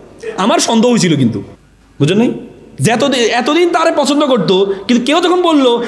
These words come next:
"আর এ তো খারাপ", তখন কমেন্ট দেখবেন, এইটটি পার্সেন্ট কমেন্ট আসে, "এই লোকটার আমার আগে সন্দেহ হয়েছিল।"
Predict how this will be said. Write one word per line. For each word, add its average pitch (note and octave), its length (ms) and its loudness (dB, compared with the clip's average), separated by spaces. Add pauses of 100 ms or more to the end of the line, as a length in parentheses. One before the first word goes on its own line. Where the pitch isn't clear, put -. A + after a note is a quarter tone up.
"আর C#4+ 140 0
এ D4+ 120 2
তো - 120 -2
খারাপ", B3 400 -2 (140)
তখন C4+ 200 0
কমেন্ট C4+ 300 0
দেখবেন, B3+ 180 4
এইটটি B3+ 180 2
পার্সেন্ট E4 280 -2
কমেন্ট C4+ 240 2
আসে, G#3+ 180 2 (260)
"এই A#3+ 120 2
লোকটার A#3 280 0
আমার B3 180 0
আগে G3 180 2
সন্দেহ F#3 220 2
হয়েছিল।" B2+ 240 -2